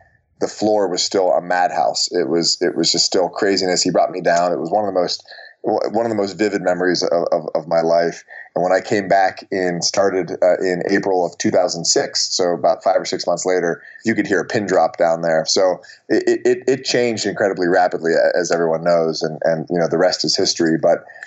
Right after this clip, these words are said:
um, the, the reason I say it, it's similar in a lot of ways to what I was doing in the, in the defense world, in the war, wargaming world, was because – in the wargaming world, I was building, uh,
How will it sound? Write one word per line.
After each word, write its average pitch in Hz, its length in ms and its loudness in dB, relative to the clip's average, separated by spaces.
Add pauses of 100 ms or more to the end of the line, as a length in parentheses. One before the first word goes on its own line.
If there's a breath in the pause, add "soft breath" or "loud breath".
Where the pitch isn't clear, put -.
(200 loud breath)
um, 87 340 0 (340)
the, 104 280 0
the 110 100 2
reason 147 240 2
I 135 100 4
say 117 280 2
it, 107 260 2
it's 104 220 0
similar 120 400 0
in 98 60 0
a 95 40 0
lot 95 200 2
of 92 60 0
ways 92 240 0
to 98 100 -4
what 92 120 0
I 90 80 4
was 87 140 -2
doing 90 420 -2
in 95 140 -2
the, 87 200 0
in 87 120 0
the 87 60 0
defense 101 400 0
world, 85 200 0
in 80 60 -4
the 85 60 0
war, 98 280 0
wargaming 101 540 0
world, 85 320 0 (400 loud breath)
was 104 180 0
because – 104 560 0 (1300 soft breath)
in 113 300 -2
the 107 80 2
wargaming 127 460 2
world, 104 340 2
I 120 100 4
was 123 140 -2
building, 110 540 -2 (100)
uh, 82 120 2